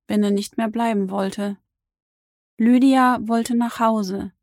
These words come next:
sah keinen Sinn in weiteren Gesprächssitzungen und dem Programm.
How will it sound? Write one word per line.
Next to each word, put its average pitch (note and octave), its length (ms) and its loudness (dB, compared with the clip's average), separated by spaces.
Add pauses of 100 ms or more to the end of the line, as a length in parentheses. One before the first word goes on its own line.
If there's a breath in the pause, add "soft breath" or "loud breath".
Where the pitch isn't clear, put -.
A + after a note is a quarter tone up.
(120)
sah A3+ 200 -4
keinen A#3+ 440 2
Sinn A#3+ 300 2
in G#3+ 260 -4
weiteren G#3 460 -4
Gesprächssitzungen A3 1300 -6
und G#3+ 180 -2
dem G#3+ 100 -6
Programm. G3+ 640 -6